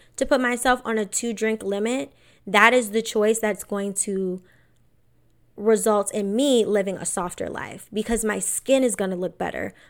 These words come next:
My weight is gonna be more manageable, right? My gut health is gonna be in a lot better, uh, of a place, a much better of a place because I'm doing the harder things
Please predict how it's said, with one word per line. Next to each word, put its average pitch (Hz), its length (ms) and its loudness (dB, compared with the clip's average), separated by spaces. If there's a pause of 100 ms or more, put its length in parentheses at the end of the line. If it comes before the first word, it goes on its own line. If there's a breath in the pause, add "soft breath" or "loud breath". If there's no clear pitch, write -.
My 208 200 4
weight 202 360 4
is 202 140 0
gonna 185 160 -2
be 185 160 -4
more 175 180 -4
manageable, 190 840 -2
right? 190 360 0
My 196 180 -2
gut 196 280 -2
health 214 300 0
is 185 100 -6
gonna 190 160 -6
be 190 140 -6
in 185 80 -6
a 180 160 -8
lot 196 360 -4
better, 190 360 -2 (440 soft breath)
uh, - 220 -2
of 190 140 -2
a 170 80 -2
place, 269 580 0
a 202 60 -6
much 294 240 0
better 208 160 4
of 190 80 0
a 185 60 -4
place 196 300 -2
because 196 540 -2 (340 loud breath)
I'm 226 280 8
doing 220 320 2
the 196 80 0
harder 196 420 0
things 185 560 -8